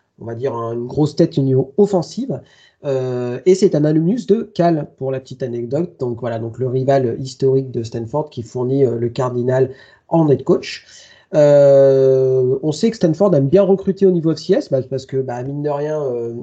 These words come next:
David Shaw et avant, euh, euh, John Harbaugh, pardon, venait, euh, Jim Harbaugh, pardon, venait de, venait de F C S.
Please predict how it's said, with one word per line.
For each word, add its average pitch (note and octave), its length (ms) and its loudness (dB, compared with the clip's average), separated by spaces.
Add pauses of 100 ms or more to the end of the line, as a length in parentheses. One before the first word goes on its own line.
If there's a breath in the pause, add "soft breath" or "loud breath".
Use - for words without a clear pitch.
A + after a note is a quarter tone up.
David C#3 320 -4
Shaw D#3+ 540 -2
et E3+ 160 8
avant, D3+ 440 4
euh, A#2+ 220 -2 (320)
euh, F#2+ 720 -6 (400)
John D3+ 160 0
Harbaugh, D3+ 260 0
pardon, C3+ 280 0
venait, D#3 440 0
euh, B2 380 -4
Jim D3 300 0
Harbaugh, D3+ 160 4
pardon, C3+ 180 4
venait C#3 300 4
de, C3 100 2
venait A#2 600 0
de C3 120 4
F - 60 -6
C - 160 -2
S. - 320 -4